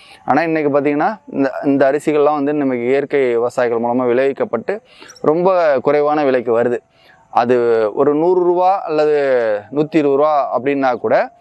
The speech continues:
அது அவ்வளவு மருத்துவ குணங்களையும் அவ்வளவு சத்துக்களையும் அது கொண்டிருக்கிறதுனால, அந்த விலைன்றது ஒரு பெரிய ஒரு விஷயமாவே நம்ம எடுத்துக்கொள்ளக்கூடாது.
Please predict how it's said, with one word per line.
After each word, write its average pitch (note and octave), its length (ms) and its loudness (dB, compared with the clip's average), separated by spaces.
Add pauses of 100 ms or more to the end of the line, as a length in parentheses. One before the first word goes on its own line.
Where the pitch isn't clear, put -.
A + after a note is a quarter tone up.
(200)
அது B2 340 2
அவ்வளவு F3 920 0
மருத்துவ F#3+ 480 0
குணங்களையும் D#3+ 420 -2
அவ்வளவு D3+ 260 0
சத்துக்களையும் E3+ 640 -2
அது C3+ 300 0
கொண்டிருக்கிறதுனால, D3 800 0
அந்த B2+ 320 0
விலைன்றது D3+ 520 0
ஒரு A2+ 480 0
பெரிய C#3+ 400 0
ஒரு A2+ 340 -2
விஷயமாவே C#3 640 0 (400)
நம்ம B2 200 0
எடுத்துக்கொள்ளக்கூடாது. B2+ 800 0